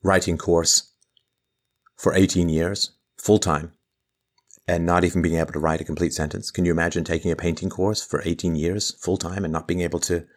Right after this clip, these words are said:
make a painting that anybody wanted to buy? Do you understand what I, I'm ra-, railing and raging against this exploitation? I really, really need you to see this, and please send this to people in your life.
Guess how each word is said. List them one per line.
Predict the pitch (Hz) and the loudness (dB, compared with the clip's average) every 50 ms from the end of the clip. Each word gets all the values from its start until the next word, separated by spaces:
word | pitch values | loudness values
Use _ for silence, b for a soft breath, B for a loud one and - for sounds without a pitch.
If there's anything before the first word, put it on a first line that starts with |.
| b b b b b | b b b b b
make | 85 85 - | -2 -2 -2
a | - | -2
painting | - - 90 87 - 87 85 | 0 0 0 2 2 0 0
that | 80 80 | 2 2
anybody | 82 82 85 82 85 85 85 | 2 2 0 0 0 0 0
wanted | 78 80 82 85 78 | 0 0 -2 -4 -4
to | - 73 | -4 -2
buy? | 76 80 82 92 90 - - _ _ _ _ _ _ _ _ _ _ _ _ _ - _ - - | -2 -2 -2 -2 -8 -10 -18 _ _ _ _ _ _ _ _ _ _ _ _ _ -20 _ -10 -2
Do | - | 0
you | 95 | 2
understand | 92 92 87 - 101 98 95 | 2 2 2 4 4 4 4
what | 90 90 | 4 4
I, | 90 85 90 92 - - | 2 2 0 -2 -4 -6
I'm | 95 95 90 82 | -4 -4 -2 0
ra-, | 87 87 85 | 0 -2 0
railing | 87 87 87 95 95 95 90 | 0 2 2 4 4 2 2
and | 90 78 | 0 0
raging | 80 80 85 80 90 85 80 | 2 2 2 2 0 0 -2
against | 76 - 87 90 90 - - | -2 -2 -2 -2 -2 -4 -4
this | - - - | -6 -6 -6
exploitation? | 82 - - - 85 82 - 90 95 - - 98 | -6 -6 -6 -6 -6 -4 -2 -2 -2 -2 -2 -4
I | 92 | -4
really, | 90 92 104 98 98 95 | -2 2 2 4 4 2
really | 92 98 92 90 | 2 2 0 2
need | 90 90 90 90 | 2 0 0 0
you | - 76 | -2 -2
to | 90 | 0
see | - - 104 101 | 2 2 2 2
this, | 92 101 - - | 2 0 0 -2
and | 87 - | -4 -6
please | - - - 113 107 98 - | -6 -4 0 2 2 2 0
send | - - - 113 123 120 - | -2 -2 -2 -2 -2 -2 -4
this | - 110 - | -6 -8 -6
to | - 113 | -6 -6
people | - - - - - - - | -6 -6 -8 -8 -6 -6 -6
in | - 85 92 | -4 -4 -2
your | 76 78 | 0 0
life. | 90 104 - - - - - - | -2 -2 -4 -8 -8 -8 -10 -12